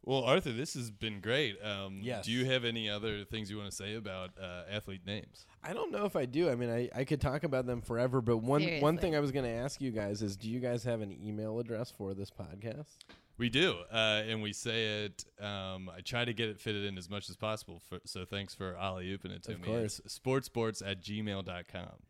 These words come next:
Speaker 2: I would encourage your listeners out there to send you guys their favorite sports names of all time.
Speaker 1: Absolutely. That's a great idea. And this is
Speaker 3: Everyone
Speaker 1: a,
Speaker 3: has at least ten.
Speaker 1: this is
Speaker 2: Yeah.
Speaker 1: a perfect use of our email address, and also you can tweet it to us at Sportsports on Twitter. Just a simple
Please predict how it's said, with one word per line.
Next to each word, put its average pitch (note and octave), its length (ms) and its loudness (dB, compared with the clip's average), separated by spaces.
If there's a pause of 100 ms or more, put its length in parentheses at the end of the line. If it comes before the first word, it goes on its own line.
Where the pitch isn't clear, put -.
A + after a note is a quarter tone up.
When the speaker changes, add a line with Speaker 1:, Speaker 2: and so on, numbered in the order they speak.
(160)
Speaker 2:
I C3+ 80 2
would E3+ 140 4
encourage D#3+ 680 -2 (120)
your C3 280 -4
listeners C3+ 480 -2
out G#2 180 -2
there G#2 200 -2
to G#2 240 -2 (120)
send A#2 300 -4
you A#2+ 140 -2
guys G2+ 560 -2 (400)
their A#2+ 180 4
favorite G#2+ 420 4
sports C3 380 -2
names F#2 240 -6
of F2+ 80 -8
all C#2+ 160 -8
time. - 400 -10
Speaker 1:
Absolutely. C3+ 460 8
That's C#3 160 6
a C3+ 40 4
great A#2 340 4
idea. A2 400 4
And G#2+ 100 2
this - 60 4
is - 20 4
Speaker 3:
Everyone D#4 260 10
Speaker 1:
a, C#4 40 6
Speaker 3:
has C4+ 200 6
at A3+ 140 8
least A#3+ 260 0
ten. G#3 400 2
Speaker 1:
this C3+ 180 0
is C#3 140 0
Speaker 2:
Yeah. A2 200 4
Speaker 1:
a - 20 -10
perfect C3 560 2
use F#2+ 320 -2
of G2 120 -6
our G2 140 0
email A2 280 0
address, G2+ 260 -2
and G#2 120 -4
also C3+ 280 0
you A2+ 160 2
can G#2 220 -2
tweet G3 300 -4
it - 120 -4
to F2 200 -8
us E2+ 380 -12 (100)
at A#2+ 260 -6
Sportsports - 840 -8
on F#2 140 -6
Twitter. - 340 -8
Just - 220 -14
a F2+ 60 -16
simple A#2+ 420 -8